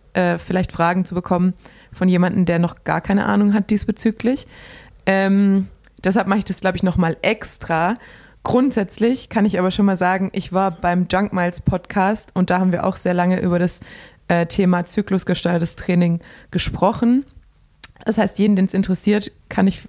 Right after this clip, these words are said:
empfehlen, da vielleicht mal reinzuhören. Äh, war auch ganz nett und ganz lustig. Und,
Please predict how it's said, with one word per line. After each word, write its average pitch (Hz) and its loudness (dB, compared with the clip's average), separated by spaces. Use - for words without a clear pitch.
empfehlen, 190 2
da 185 0
vielleicht 185 -2
mal 165 0
reinzuhören. 185 0
Äh, 175 0
war 170 0
auch 175 -4
ganz 175 0
nett 170 0
und - -2
ganz 175 0
lustig. 202 -2
Und, 185 -2